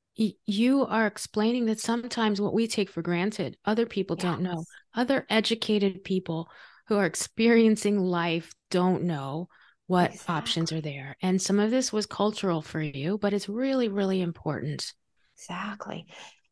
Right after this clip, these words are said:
Speaker 2: And also even, I mean, not that I didn't know what therapists were, but I didn't realize that I had gotten to that point. And so having a conversation with him, I'm emotional because I feel so embarrassed.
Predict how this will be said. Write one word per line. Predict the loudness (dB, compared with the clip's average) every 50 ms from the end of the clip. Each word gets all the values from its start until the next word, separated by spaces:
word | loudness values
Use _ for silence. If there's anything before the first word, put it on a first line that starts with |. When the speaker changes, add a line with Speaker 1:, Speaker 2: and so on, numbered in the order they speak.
| _ 2
Speaker 2:
And | 4 6 6
also | 6 6 4 6 6 6
even, | 6 8 6 4 2 2 0 0
I | 4
mean, | 4 4 6
not | 4 4 2 4 4
that | 4
I | 4 6
didn't | 6 6 6 6 6
know | 4 4 6 6 6 4 2 -2 -6 -2
what | 2 6 6 6 4
therapists | 6 6 6 6 6 6 2 0 0 -2
were, | 0 2 2 2 2
but | 2 0 -2
I | 0 -2
didn't | -4 2 4 4 6 6
realize | 8 8 10 10 10 10 8 6 6 4
that | 4 4 2 -2 _ _ _ _ _ _ -4
I | -4 -2
had | 0 0 -2 0 4
gotten | 6 8 8 8 8 6 4
to | 6 4 6
that | 6 6 4 2 _ 4
point. | 4 4 4 2 0 -6 -10 -16 -6 -2
And | -2 -2 -2
so | 2 4 6 8 8 6
having | 4 2 0 0 2 4 4 4 4
a | 2
conversation | 2 2 2 2 2 0 -2 2 4 4 4 4 2 2 4 4 6
with | 4 2 0 -2
him, | -4 -2 -2 -2 -2 -4 -8 -12 -20 -20 -20 _ _ _ _ 0
I'm | 4 6 8
emotional | 8 8 8 4 2 0 -4 -4 -4 -4 -4 -4 -6 -8 -10
because | -10 -12 -8 -6 -6 -4 -4
I | -4
feel | -2 0 0 0 0
so | -2 -4 -2 -2 0
embarrassed. | 0 -2 -4 -6 -6 -6 -10 -12 -14 -14 -16 -16 -18